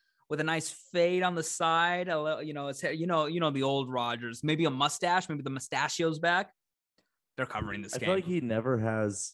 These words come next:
Speaker 2: he never has, like, a clean haircut though. There you go.
Speaker 1: No, he does. Oh, Benny, yes, he does. He does. I'm gonna look up Aaron Rodgers' hair right now, and I'm gonna, I'm gonna look at this. Oh, the Jeopardy haircut was pretty nice.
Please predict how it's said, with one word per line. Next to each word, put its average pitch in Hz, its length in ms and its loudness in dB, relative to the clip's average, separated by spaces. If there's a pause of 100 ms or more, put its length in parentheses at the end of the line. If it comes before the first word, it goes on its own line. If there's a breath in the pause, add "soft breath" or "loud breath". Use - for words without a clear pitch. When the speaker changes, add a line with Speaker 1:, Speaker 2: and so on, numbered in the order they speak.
(120)
Speaker 2:
he 110 140 -10
never 104 360 -2
has, 101 260 -2
like, 92 120 -2
a 87 60 -4
clean 92 380 -8
haircut 87 440 -6
though. - 180 -12 (760)
There 76 100 -10
you 80 60 -10
go. - 80 -8
Speaker 1:
No, 113 160 -4
he 139 100 2
does. 123 400 0
Oh, 113 920 -2
Benny, 98 220 -12
yes, 101 220 -14
he 98 100 -16
does. 101 600 -10 (880)
He 110 100 -10
does. 120 580 0 (520)
I'm 147 80 -10
gonna 196 100 -2
look 202 100 -2
up 196 100 -4
Aaron 202 200 0
Rodgers' 190 300 -4
hair 180 140 -4
right 185 160 -4
now, 196 240 -8
and 131 100 -6
I'm 131 60 -6
gonna, 135 200 -6
I'm 139 100 -10
gonna 151 120 -10
look 156 200 -14
at 143 80 -14
this. 123 300 -16 (600 soft breath)
Oh, 123 280 0
the 123 100 -2
Jeopardy 123 460 0
haircut 113 300 -6
was 107 120 -8
pretty 107 240 -10
nice. 110 540 -10